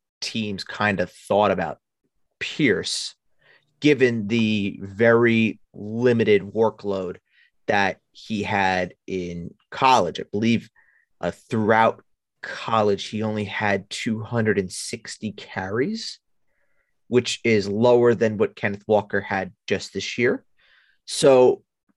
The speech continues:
there were teams that I know that love just Dameon Pierce, period.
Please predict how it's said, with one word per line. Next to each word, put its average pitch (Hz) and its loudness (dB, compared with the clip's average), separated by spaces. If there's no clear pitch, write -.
there 139 4
were 170 4
teams 135 -4
that 123 2
I 113 4
know 113 4
that 98 -2
love 104 0
just - -10
Dameon 98 -4
Pierce, 101 -6
period. 90 -2